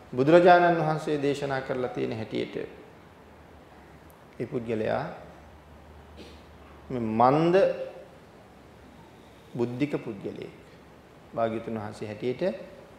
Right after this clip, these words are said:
ඒ පුද්ගලයා මන්ද බුද්ධිකයි. අපිත් මන්ද බුද්ධික කියන පිරිසක් ඉන්නවා.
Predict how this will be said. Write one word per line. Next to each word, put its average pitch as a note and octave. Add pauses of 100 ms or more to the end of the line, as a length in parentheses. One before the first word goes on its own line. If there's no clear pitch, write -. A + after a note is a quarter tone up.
ඒ A#2
පුද්ගලයා B2+
මන්ද A2
බුද්ධිකයි. G2+ (1500)
අපිත් G3
මන්ද G#3+
බුද්ධික G#3+
කියන A3
පිරිසක් A#3
ඉන්නවා. G2